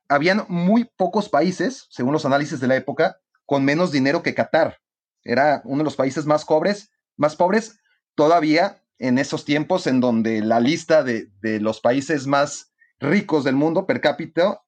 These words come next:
per cápita era liderada por Brunei. Ahora, por ahí de mil novecientos cincuenta fue cuando las cosas empezaron a cambiar, se dieron cuenta que,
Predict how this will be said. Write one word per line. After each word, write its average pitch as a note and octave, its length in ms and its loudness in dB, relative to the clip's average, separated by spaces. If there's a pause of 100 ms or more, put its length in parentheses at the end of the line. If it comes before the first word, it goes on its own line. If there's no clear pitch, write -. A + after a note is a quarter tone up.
(140)
per - 120 -4
cápita D#3 400 0
era D3+ 380 2 (280)
liderada C#3+ 500 2
por B2 140 -2
Brunei. B2 500 0 (460)
Ahora, C#3 300 0 (1000)
por C#3 160 4
ahí D3+ 180 2
de E3+ 100 0
mil D#3+ 120 0
novecientos D#3+ 360 -2
cincuenta F3+ 420 0
fue C3+ 140 -2
cuando C#3 220 2
las A#2 100 -4
cosas C#3 160 0
empezaron C#3 380 0
a C3 60 0
cambiar, G3 320 2
se D#3 100 -6
dieron C#3+ 160 -2
cuenta D3 360 0
que, A#2+ 240 -6